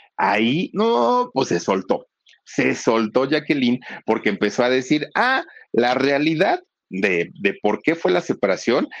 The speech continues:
es porque no me fue infiel una vez, dos veces, tres veces. No, hombre, fueron cantidad y cantidad de veces las que este señor me fue infiel, pero hubo una, dijo Jacqueline,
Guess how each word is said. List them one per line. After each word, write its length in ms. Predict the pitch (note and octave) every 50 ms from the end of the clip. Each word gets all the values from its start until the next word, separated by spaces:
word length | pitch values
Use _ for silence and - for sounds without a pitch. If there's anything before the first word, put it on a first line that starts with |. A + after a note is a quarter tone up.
| - - -
es 320 | B2+ C3+ D#3+ F3 - - -
porque 320 | E3+ D#3+ D3+ - D3+ C#3+
no 280 | D#3 F3 F#3+ G#3+ A3+ A3+
me 160 | G#3+ F#3+ -
fue 240 | - - D3 D3+ D3+
infiel 480 | D3+ D3 - C#3 C#3+ D#3+ F3+ F3 - -
una 360 | C3 D3+ F#3 F#3 F3 D3 G#2+
vez, 440 | F#2+ G#2 A#2 A#2+ A#2+ A#2+ - - -
dos 420 | A#2 A#2 B2+ C#3 D3+ D#3 D3+ C#3
veces, 500 | A2+ A#2+ C3 C3+ B2+ - A2+ G2+ - - -
tres 300 | C3 C3+ C#3 C#3+ C#3+ C#3
veces. 420 | D3 D3 D3+ D3 D3 C#3 C3+ C#3 - - - - - -
No, 180 | - A3 D4+ E4 E4 E4+ F4+ - G#4
hombre, 480 | G4+ G4 C#4 - E3 C#3 A#2 G2+ - _
fueron 320 | - - F3+ G3 A3+ C4+
cantidad 640 | - - F3 D3 C#3 B2+ - C#3 C3+ B2+ D3 E3+ G#3
y 100 | G3 -
cantidad 500 | - C3+ A2+ A2 - A2+ G#2+ A#2 C3 D#3+
de 80 | E3
veces 400 | D3 D3 C#3+ - - F#3 F#3+ - - -
las 240 | G#2 G2 F#2 -
que 100 | - B2
este 180 | B2 - - B2+
señor 400 | - - F2+ F2+ G2 B2+ E3+ - - - - - -
me 160 | - G2+ F#2
fue 200 | - - G#2+ A2+
infiel, 420 | B2+ B2+ B2 - A#2+ A2+ G#2+ G#2 -
pero 200 | - A#2+ A#2+ C#3+
hubo 300 | F#3 G#3+ G#3 D#4+ A3 G#3+
una, 520 | G3+ E3+ C#3+ C3+ C3+ C3+ B2 A#2 C3 F#3+ A#3
dijo 320 | - - G#2+ G2 - A#2+
Jacqueline, 520 | A2+ G#2 F#2 - - E2+ E2 E2+ F2 F#2+